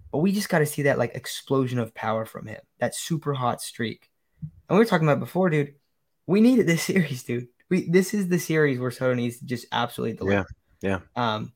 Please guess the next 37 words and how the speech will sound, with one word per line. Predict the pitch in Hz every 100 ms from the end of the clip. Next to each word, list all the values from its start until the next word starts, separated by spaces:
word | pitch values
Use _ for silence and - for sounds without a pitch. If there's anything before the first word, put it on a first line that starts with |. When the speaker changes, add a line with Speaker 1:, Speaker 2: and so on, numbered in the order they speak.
| -
Speaker 2:
Mm-hmm. | 95 90 - _ _ _ _ _ _ _ _ -
Speaker 1:
I'm | 143
sure | 143 180
he, | 190 196 -
I | 131
don't | 117
know. |
I'm | - 131
sure | -
he | 170
feels | 139
a | 127
lot | 120
of | 117
pressure | 135 147
from | 151 156
it, | 147
but, | 110
like, | 110 - - _ _ _ _ _ -
he's | 208
also | 165 131 120
been | 127
in | 120
these | 120
high | 120 113
leverage | 117 113 -
situations. | 120 117 113 113 120 -
I | 151
still | 139 127
think | 175
Speaker 2:
Yeah, | 117
Speaker 1:
his | 85
approach | 87 110 117
Speaker 2:
man, |
Speaker 1:
looks | 95 87
Speaker 2:
man. | 87
Speaker 1:
good. | 90 110 110